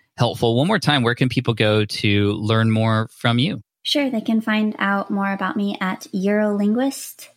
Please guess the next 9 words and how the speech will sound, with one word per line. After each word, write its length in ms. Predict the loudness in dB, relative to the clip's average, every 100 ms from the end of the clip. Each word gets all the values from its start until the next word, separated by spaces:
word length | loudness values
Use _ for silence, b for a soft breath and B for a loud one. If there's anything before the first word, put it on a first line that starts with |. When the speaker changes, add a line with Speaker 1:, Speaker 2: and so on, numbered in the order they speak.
| -6
Speaker 2:
Eurolinguist 1080 | -2 0 0 0 -2 -6 -2 0 0 -2 -4
with 140 | -6 -6
an 120 | -2
E 160 | 0 0
at 100 | 0
the 160 | -2 0
end, 280 | 0 0 -2 -10
dot 180 | -10 -10
com. 320 | -8 -6 -6